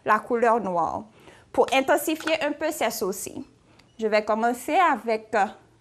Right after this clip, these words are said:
la partie inférieure. Je vais aligner, je vais courber et tremper votre pinceau s'il le faut.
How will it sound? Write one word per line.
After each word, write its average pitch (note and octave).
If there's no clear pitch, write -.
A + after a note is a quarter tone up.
la G3+
partie G#3+
inférieure. A#3
Je A3
vais A3
aligner, G3
je G#3+
vais G3
courber G3
et -
tremper F#4+
votre F4
pinceau F4+
s'il B3
le G#3+
faut. -